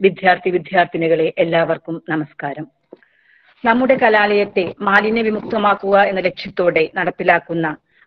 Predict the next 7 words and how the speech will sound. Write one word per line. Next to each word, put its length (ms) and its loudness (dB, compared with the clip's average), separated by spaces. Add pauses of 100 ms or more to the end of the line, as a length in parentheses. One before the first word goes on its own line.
(120)
അക്ഷത 400 0
എന്ന 280 2
പരിപാടിയുടെ 800 2 (260)
പ്രകാശനത്തിനായുള്ള 1000 0
വേദിയാണിത്. 680 -2 (960)
ജീവന്റെ 580 4
നിലനിൽപ്പിന് 580 0